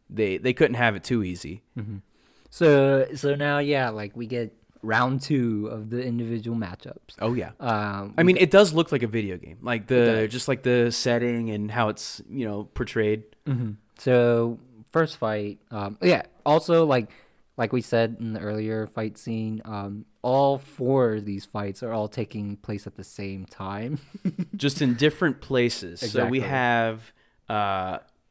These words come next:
Speaker 1: Hammer Time and Jax.
Speaker 2: Yes.
Speaker 1: Except Jax is now jacked
Speaker 2: Yes.
Speaker 1: because he grew, long story short, he grew big arms.
Speaker 2: Yeah,
Speaker 1: He got
Speaker 2: he,
Speaker 1: swole.
Speaker 2: he got big arms because he lifted this,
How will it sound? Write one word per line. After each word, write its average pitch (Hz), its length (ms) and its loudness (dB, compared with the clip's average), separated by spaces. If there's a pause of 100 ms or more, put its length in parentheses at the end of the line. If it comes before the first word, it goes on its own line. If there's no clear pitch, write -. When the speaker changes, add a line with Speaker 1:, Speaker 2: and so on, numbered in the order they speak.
Speaker 1:
Hammer 208 420 0
Time 170 720 0
and 127 280 -2
Jax. 110 680 -2 (100)
Speaker 2:
Yes. 104 340 -10
Speaker 1:
Except 127 220 -6
Jax 131 380 -2
is 113 100 -6
now 120 140 -2
jacked 101 600 -8 (100)
Speaker 2:
Yes. 117 160 -10
Speaker 1:
because 117 300 -4
he 113 160 -4
grew, 107 640 -4 (300)
long - 140 -2
story 180 200 2
short, 135 200 2
he 127 80 0
grew 120 440 2 (800)
big 117 300 6
arms. 87 460 -4
Speaker 2:
Yeah, 101 140 -6
Speaker 1:
He 117 80 0
got 120 120 2
Speaker 2:
he, - 20 -4
Speaker 1:
swole. 104 380 2
Speaker 2:
he 143 120 -6
got 170 160 0
big 156 180 4
arms 123 440 0
because 120 220 -6
he 117 120 -4
lifted 120 340 -2
this, 113 240 -6